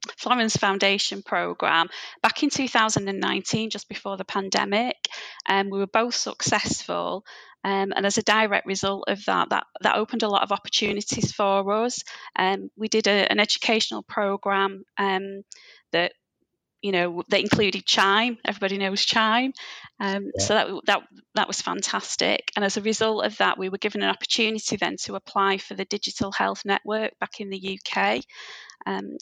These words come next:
Speaker 1: and that, uh, you know, we're both advisory panel members, and I'm the chair of that network. So we've really driven the agenda over the last two to three years around, uh, the nursing profession, the midwifery, the H P, and really giving a voice, uh, 'cause that,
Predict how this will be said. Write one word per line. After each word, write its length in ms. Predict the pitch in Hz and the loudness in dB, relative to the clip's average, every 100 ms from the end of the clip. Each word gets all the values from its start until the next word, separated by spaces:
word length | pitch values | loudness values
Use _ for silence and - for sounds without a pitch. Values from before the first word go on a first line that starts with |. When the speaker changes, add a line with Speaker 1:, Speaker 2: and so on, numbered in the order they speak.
| - | -4
Speaker 1:
and 140 | 196 | 2
that, 180 | 196 196 - _ _ - - | 4 4 0 _ _ -6 -2
uh, 60 | - - | -2 -2
you 100 | 196 | 0
know, 120 | 180 | 2
we're 100 | 190 | 2
both 260 | 214 208 | 2 0
advisory 460 | 202 - 196 196 196 | 0 2 2 2 -2
panel 320 | - 190 175 | -4 -4 -2
members, 460 | 190 208 214 220 - | 0 0 0 -2 0
and 100 | 196 | 0
I'm 180 | 196 196 | 0 0
the 80 | |
chair 380 | 196 - 196 190 | -2 0 2 0
of 120 | 185 - | -2 -2
that 180 | 180 | -4
network. 640 | - 190 - 196 185 175 - - - - - | -2 -6 -6 -6 -8 -8 -10 -14 -20 -20 -12
So 120 | 202 | -4
we've 180 | 202 214 | -2 0
really 360 | 220 220 220 | 2 2 0
driven 360 | - 220 220 214 | 0 -2 -2 -2
the 100 | 196 | 0
agenda 420 | 190 196 208 202 | 0 0 0 -2
over 200 | 196 180 | -4 -4
the 100 | 190 | -4
last 300 | 190 196 - | -4 -4 -6
two 160 | 233 208 | -6 -6
to 160 | - | -10
three 240 | - 196 196 | -10 -6 -6
years 420 | 190 196 196 196 | -2 0 -2 -4
around, 580 | 196 196 196 196 196 - - - - - | -4 0 2 0 -2 -6 -8 -18 -18 -4
uh, 200 | 190 185 | 2 2
the 120 | 175 196 | 2 2
nursing 380 | 196 196 196 | 2 2 -2
profession, 600 | 185 196 202 220 - 208 | -8 0 2 4 2 0
the 80 | 196 | -2
midwifery, 560 | 185 175 214 214 - 202 | -2 -2 -4 -6 -6 -4
the 140 | 196 | -2
H 360 | 190 190 - - | 0 -2 -4 -6
P, 360 | - 214 202 214 - - | -2 0 0 -2 -10 -8
and 120 | - 214 | -2 2
really 200 | 247 285 | 2 2
giving 260 | 277 262 | 0 2
a 60 | 220 | 2
voice, 580 | 180 196 254 - - - - | 2 2 0 -2 -4 -6 -6
uh, 200 | 196 196 - | -4 -4 -6
'cause 140 | 202 | -2
that, 180 | 220 | 0